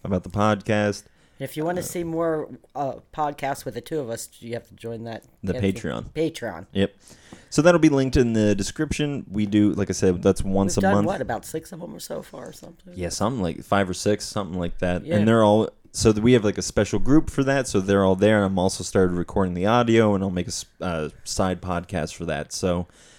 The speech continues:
Speaker 1: just, and then if you sign up for that, you also get the bonus podcast from this. So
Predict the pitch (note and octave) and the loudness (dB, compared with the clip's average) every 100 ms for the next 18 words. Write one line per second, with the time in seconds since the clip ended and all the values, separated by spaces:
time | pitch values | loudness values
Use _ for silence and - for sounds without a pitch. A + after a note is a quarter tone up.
0 | _ _ - C#3+ - - A#2 B2 B2 A2+ | _ _ -6 -4 -4 0 2 4 4 2
1 | A#2 G#2+ A2+ A2 - A2 G#2+ G#2 F#2+ G#2+ | 2 2 4 2 0 0 2 0 0 -2
2 | - G2+ F#2+ F#2+ A#2 C3 C3+ - G#2 G2 | -2 -2 -2 0 -2 -2 -4 0 0 0
3 | - F#2+ F2+ - F2+ F#2+ A2 A2 - - | -2 -2 -2 -6 -6 0 0 0 -6 -2
4 | G#2 G2+ F#2 | 0 0 -2